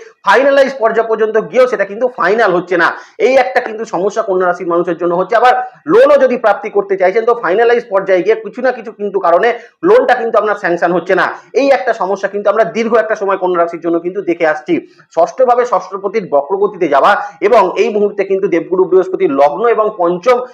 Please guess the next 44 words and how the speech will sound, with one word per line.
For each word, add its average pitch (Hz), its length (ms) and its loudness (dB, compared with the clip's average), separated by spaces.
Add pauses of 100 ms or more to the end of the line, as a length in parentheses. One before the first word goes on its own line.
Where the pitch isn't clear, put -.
(120)
এবং 240 280 2
তার 202 200 2
সঙ্গে 202 180 0
কিন্তু 196 200 -2
আপনার 202 220 -2
তৃতীয় 170 260 -2
ভাবকে 185 300 -2
দৃষ্টি 147 300 -10
দেওয়া, 196 220 4 (300)
কোথাও 226 280 2
গিয়ে 233 200 2
কন্যা 196 180 0
রাশি, 185 180 -2
কন্যা 180 220 -2
লগ্নের 160 320 0
মানুষের 156 260 -4
কিন্তু 175 240 -2 (240)
এই 160 160 0
আটকে 175 320 -2
থাকা 214 180 0
টাকা 180 280 0
পয়সার 175 320 -2
জায়গার 156 260 0
কিন্তু 156 160 -2
একটা 135 140 0
বেটারমেন্ট 208 540 0
দেবে। 226 160 2 (300)
কোনো 254 180 2
কিছু 226 260 -6
যদি 202 140 -4
সেল 190 220 -2
করতে 185 240 -4
চান, 175 160 -2
সেটা 156 260 0
ফাইনালাইজ 233 420 0
হওয়ার 220 180 2
একটা 220 140 -6
সম্ভাবনা 220 360 -4
থাকবে 240 220 -2
এবং 269 140 4 (400)
লোনও 269 440 4
যদি 226 140 0
প্রাপ্তি 190 320 -2
করতে 180 260 -4